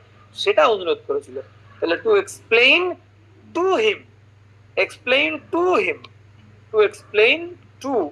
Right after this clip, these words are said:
এখানে হবে আমাদের হচ্ছে, আচ্ছা, to explain to, to explain to him হবে, এই হিমের আগে একটা to বসবে, ঠিক আছে? আর কি ব্যাখ্যা দিয়েছিল বলেই দিয়েছে, the theory of relativity। হিম মানে ছেলেটাকে তো ব্যাখ্যা করেনি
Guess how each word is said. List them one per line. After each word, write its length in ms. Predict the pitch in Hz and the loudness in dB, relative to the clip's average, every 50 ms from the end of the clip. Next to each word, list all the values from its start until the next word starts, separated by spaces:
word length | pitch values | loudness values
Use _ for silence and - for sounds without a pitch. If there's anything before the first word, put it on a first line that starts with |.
| - - | -8 -8
এখানে 200 | - 135 170 170 | -4 -2 -2 -2
হবে 280 | 156 143 147 147 170 180 | 0 0 0 0 2 2
আমাদের 300 | 165 160 160 170 180 180 | 2 2 0 0 0 0
হচ্ছে, 280 | 185 185 - - - 640 | -2 -4 -6 -6 -6 -6
আচ্ছা, 360 | - - - - - - - - - - - - - - - - - - - - | -8 -10 -16 -18 -16 -16 -18 -18 -20 -20 -20 -20 -20 -20 -20 -20 -20 -14 -6 -2
to 80 | 185 | -2
explain 520 | 160 160 - - - - 185 185 202 233 262 - - - - - - | -2 -2 -4 -8 -8 -4 0 0 0 0 -2 -6 -14 -20 -20 -12 -8
to, 140 | 196 143 127 - - - - - - - - - - - - - - - - - - - | -6 -6 -6 -8 -12 -20 -20 -20 -20 -20 -20 -20 -20 -20 -20 -20 -20 -20 -20 -10 -2 0
to 140 | 202 196 | 2 2
explain 480 | 190 - - - - 214 247 277 285 262 - - | 2 -2 -6 -2 0 2 2 2 0 -4 -6 -2
to 180 | 226 240 226 185 | 0 0 2 0
him 240 | 156 147 143 127 | 0 -2 -4 -4
হবে, 180 | 117 113 113 110 - - - - - - - - | -6 -6 -6 -8 -10 -14 -20 -20 -20 -10 -4 -2
এই 100 | 151 139 | -2 0
হিমের 320 | 123 147 160 185 214 214 | 0 0 2 2 4 4
আগে 180 | 190 175 165 214 | 4 2 2 2
একটা 260 | 240 214 - 220 208 - - | 0 2 2 0 -2 -2 -2
to 100 | 185 165 | -6 -6
বসবে, 340 | 143 131 - - - - - - _ _ - _ _ _ _ - - | -6 -8 -8 -10 -12 -16 -16 -16 _ _ -20 _ _ _ _ -8 -4
ঠিক 120 | 196 220 | -2 0
আছে? 200 | 262 - 294 311 339 - - - - _ | 0 2 2 0 0 -2 -6 -20 -10 _
আর 120 | - 151 147 | -6 -6 -2
কি 180 | - 277 294 | 0 0 2
ব্যাখ্যা 300 | 277 269 262 262 - 269 | 2 2 0 2 0 -2
দিয়েছিল 320 | - 269 269 262 262 269 262 | -2 -2 -4 -4 -4 -4 -2
বলেই 280 | 240 247 262 285 285 | -2 0 0 0 0
দিয়েছে, 200 | 277 269 240 254 | -2 -4 -6 -4
the 100 | 254 247 | -4 -4
theory 300 | 240 - 240 247 240 247 254 | -6 -6 -6 -6 -4 -2 -4
of 100 | 240 220 233 | -4 -4 -4
relativity। 480 | 226 233 226 240 226 233 226 226 226 - - _ - - - _ - - - - _ - - | -2 -2 -2 -2 -4 -6 -8 -8 -12 -14 -16 _ -20 -20 -20 _ -20 -20 -20 -20 _ -8 -2
হিম 260 | 170 220 262 262 254 | -2 0 0 0 0
মানে 220 | 240 240 247 247 | 0 0 0 -2
ছেলেটাকে 460 | - - 180 165 185 185 214 220 254 - | -4 -4 -4 -2 0 0 0 0 0 -2
তো 100 | 262 254 | -2 -2
ব্যাখ্যা 260 | - 240 - 254 254 | -2 -2 -2 -2 0
করেনি 340 | 262 277 269 262 247 233 | 0 0 -2 -2 -4 -6